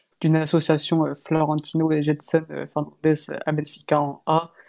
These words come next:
Et au final, c'est dommage, on l'aura très peu vu en-, très peu vu ensemble. Et aujourd'hui, on voit que, que, que Benfica a besoin de ces joueurs-là, a besoin de la formation.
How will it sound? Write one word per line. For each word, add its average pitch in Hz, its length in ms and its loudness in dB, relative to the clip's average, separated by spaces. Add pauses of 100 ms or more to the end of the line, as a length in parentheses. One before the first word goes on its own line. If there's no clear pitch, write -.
(360)
Et 156 60 -12
au 143 60 -12
final, 147 300 -18
c'est - 180 -18
dommage, 143 260 -4
on 151 100 -8
l'aura 135 200 -6
très - 220 -14
peu 160 200 -4
vu 156 140 2
en-, 151 200 -4
très 151 160 -12
peu 156 140 -12
vu 151 120 -16
ensemble. 156 420 -8
Et 147 60 -10
aujourd'hui, 143 300 -12
on 160 100 -20
voit 147 180 -12
que, 147 280 -10 (920)
que, 165 80 0
que 156 160 0
Benfica 165 640 0
a 147 180 -8
besoin 160 240 -20
de - 60 -14
ces 156 120 -8
joueurs-là, 151 420 -8
a 151 40 -18
besoin 156 260 -14
de - 60 -8
la 151 60 -4
formation. 151 500 -12